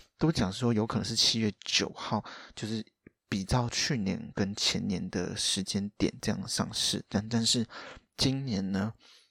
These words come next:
不确定是不是因为，我觉得不太，我觉得不太可能的，因为很多网友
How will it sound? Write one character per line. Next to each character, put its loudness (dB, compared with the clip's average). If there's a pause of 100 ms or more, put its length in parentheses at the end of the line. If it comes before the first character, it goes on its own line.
(140)
不 8
确 6
定 2
是 -4
不 -2
是 0
因 -2
为， 4 (600)
我 0
觉 -4
得 2 (420)
不 -2
太， -2 (2250)
我 -6
觉 -2
得 -2
不 -2
太 4
可 0
能 -2
的， 0
因 -2
为 8
很 2
多 2
网 2
友 0